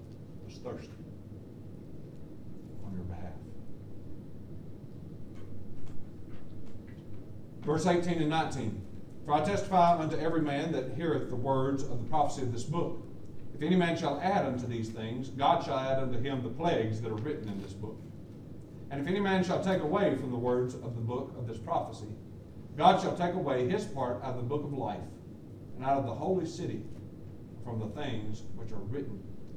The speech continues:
in this book." This is a, a children's Bible story book, and, and we read through it to our children, and we leave certain details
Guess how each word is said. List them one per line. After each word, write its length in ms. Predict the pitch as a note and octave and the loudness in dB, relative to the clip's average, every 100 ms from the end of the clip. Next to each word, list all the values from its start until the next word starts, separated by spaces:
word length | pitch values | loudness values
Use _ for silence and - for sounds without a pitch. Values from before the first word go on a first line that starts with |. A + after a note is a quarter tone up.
| G2 | -8
in 120 | G2 G2 | -8 -8
this 100 | G2 | -8
book." 260 | - - - - - - - - - - - - - - - - - - - - - - - - - - - - - - - - - | -4 -6 -6 -12 -10 -10 -10 -12 -10 -12 -12 -12 -12 -14 -12 -12 -12 -12 -14 -14 -12 -12 -12 -10 -10 -12 -6 -6 -6 -6 -6 -6 0
This 220 | A3+ - | 0 2
is 120 | D3 | 0
a, 280 | B2 B2 B2 | 2 0 0
a 100 | C3+ | -2
children's 340 | - - B2 A#2 | 2 2 4 2
Bible 300 | C3+ C3+ B2 | 6 6 4
story 280 | - A#2+ G#2+ | -2 0 2
book, 260 | A#2 - - - - | 2 0 -4 -8 -8
and, 360 | B2+ B2 A#2+ - | -6 -4 -4 -4
and 120 | B2+ | -4
we 100 | C3+ | -2
read 280 | D3 E3 C#3+ | 2 2 2
through 200 | D3 C#3 | 0 -2
it 200 | C#3 - - - - - - - - - - - | -2 -4 -8 -8 -6 -6 -6 -10 -10 -10 -8 -4
to 60 | |
our 160 | B2+ B2 | -2 -2
children, 460 | - G#3 C#3+ G#2+ G#2+ | 0 2 2 0 -4
and 120 | B2 | -4
we 100 | A#2+ | -2
leave 360 | B2 D#3+ F#3 - | -2 2 2 2
certain 340 | F#3 E3+ C3 | -2 -2 -2
details 480 | B2 C#3 C3+ A#2+ A2+ | 0 0 0 -2 -2